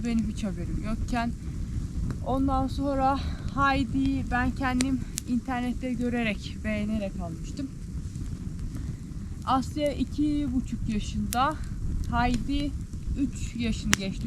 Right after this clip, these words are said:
Üç buçuk, dörde yakın. Karagül de sekiz yaşında. Haydi ile Asya'da böyle bir durum hiç yaşamadım ben. Ama Karagül'ü bundan birkaç gün önce ahıra gittim. Haydi ile Asya daha,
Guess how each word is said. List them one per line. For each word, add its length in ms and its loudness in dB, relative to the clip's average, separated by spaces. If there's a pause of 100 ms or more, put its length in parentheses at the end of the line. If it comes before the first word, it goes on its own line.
Üç 200 0
buçuk, 320 -2
dörde 300 0
yakın. 420 0 (760)
Karagül 520 2
de 100 4
sekiz 480 4
yaşında. 540 0 (1700)
Haydi 480 6
ile 400 2 (380)
Asya'da 540 4
böyle 340 0
bir 140 0
durum 260 -2
hiç 320 2
yaşamadım 640 0
ben. 140 0 (720)
Ama 380 4 (100)
Karagül'ü 640 2 (480)
bundan 440 2
birkaç 400 4
gün 140 4
önce 500 4 (580)
ahıra 400 4
gittim. 440 0
Haydi 380 4
ile 260 4
Asya 480 2
daha, 320 4